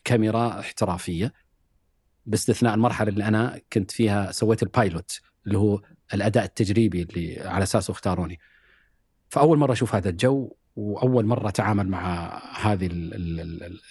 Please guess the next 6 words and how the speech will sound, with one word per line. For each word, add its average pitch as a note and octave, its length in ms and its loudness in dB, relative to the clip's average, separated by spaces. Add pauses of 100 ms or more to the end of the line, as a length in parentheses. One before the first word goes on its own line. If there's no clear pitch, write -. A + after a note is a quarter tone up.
التقنيات G#2 800 0
والفنيات. F#2+ 760 -2 (1040)
الرهبة A2 360 2
موجودة، A#2 760 2 (760)
ما A#2+ 120 4
تعرف B2 640 -2